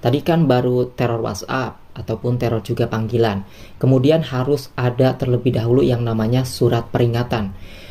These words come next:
Nah, jika kalian sudah beberapa bulan hanya diteror saja, tetapi belum ada datang surat peringatan, tetapi si D C pinjol ini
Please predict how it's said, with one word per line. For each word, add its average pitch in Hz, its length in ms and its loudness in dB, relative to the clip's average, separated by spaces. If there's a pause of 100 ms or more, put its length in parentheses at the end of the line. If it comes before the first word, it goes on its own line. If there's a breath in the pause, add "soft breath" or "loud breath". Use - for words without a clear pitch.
(140 loud breath)
Nah, 131 260 0
jika 135 320 0
kalian 151 320 0
sudah 135 560 0
beberapa 120 400 0
bulan 120 640 0
hanya 123 240 -2
diteror 123 480 -2
saja, 135 400 -2
tetapi 143 480 -2
belum 147 400 2
ada 135 320 -6
datang 135 400 -8
surat 120 300 -6
peringatan, 123 680 -4 (240 loud breath)
tetapi 143 540 -4 (240 loud breath)
si - 240 -4
D 135 100 4
C 131 160 0
pinjol 139 400 2
ini 127 240 0